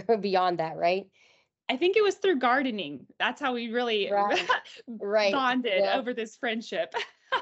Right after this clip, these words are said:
Speaker 1: Kylie and I are both spending a lot of time picking, uh, tomatoes and canning. So we've, we've done a lot of,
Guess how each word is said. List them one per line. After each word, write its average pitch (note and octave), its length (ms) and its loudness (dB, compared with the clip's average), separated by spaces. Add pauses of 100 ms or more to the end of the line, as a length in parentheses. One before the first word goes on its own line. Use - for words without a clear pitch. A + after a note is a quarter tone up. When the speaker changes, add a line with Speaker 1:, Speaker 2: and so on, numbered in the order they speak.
(260)
Speaker 1:
Kylie B3 320 4
and A#3+ 100 6
I A3+ 100 2
are G#3 160 2
both A3 340 0
spending G#3+ 340 -2
a F#3 80 2
lot F#3+ 240 0
of G#3 160 -4
time G3 280 -2
picking, F#3+ 500 0
uh, F3 140 2
tomatoes F#3 840 0
and E3+ 200 2
canning. E3+ 560 -2
So E3 220 2
we've, F#3 240 2
we've G3 220 -4
done F#3 160 2
a E3+ 80 0
lot E3 220 2
of, D#3 200 -6